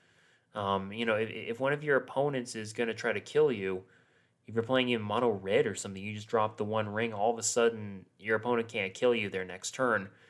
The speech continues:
This is huge. This is ridiculously huge. And, and we haven't even gotten to the, the effect that most people care about yet.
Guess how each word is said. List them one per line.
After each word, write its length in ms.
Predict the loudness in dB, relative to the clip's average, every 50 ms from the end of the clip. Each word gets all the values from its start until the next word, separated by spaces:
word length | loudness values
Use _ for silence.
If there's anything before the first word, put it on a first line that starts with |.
| _ _ _ _ _ _
This 220 | -6 -4 -2 0
is 160 | 0 0 0 -2
huge. 840 | -4 -4 -4 -2 0 0 0 -2 -4 -8 -14 -8 -6 -6 -6 -6 -10 _ _ _ _ _ -4
This 320 | -2 0 0 0 0 -4 -6 _ _ _ -4
is 380 | -2 2 2 2 2 0 -2 -10 _ -12
ridiculously 1200 | -12 -12 -12 -12 _ _ -10 -2 -2 -2 -2 0 2 4 4 6 4 2 0 2 0 0 0 0
huge. 400 | -2 -4 -4 -4 -4 -4 -4 -2
And, 240 | 2 2 2 2
and 100 | 2 0
we 60 | 4 4
haven't 160 | 6 6 6
even 160 | 4 2 2
gotten 320 | 4 4 4 4 2 0
to 80 | -4 -8
the, 260 | -4 -2 0 0 0 0
the 100 | 0 0
effect 280 | 0 2 0 0 0 0
that 40 |
most 220 | -2 -2 -2 -4 -6
people 180 | -10 -6 -6
care 300 | -4 0 2 2 4 2
about 260 | 2 2 0 -2 -2 -2
yet. 300 | -4 -4 -4 -6 -12